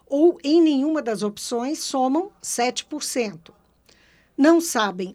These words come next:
ou não responderam totalizam dois por cento.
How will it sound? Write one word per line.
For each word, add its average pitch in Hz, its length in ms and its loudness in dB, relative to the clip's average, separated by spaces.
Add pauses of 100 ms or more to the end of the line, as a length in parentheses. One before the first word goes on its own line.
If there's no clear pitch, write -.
ou 320 400 2
não 277 300 0
responderam 247 760 0
totalizam 233 760 -4 (120)
dois 277 400 -2
por 196 200 -14
cento. 170 580 -14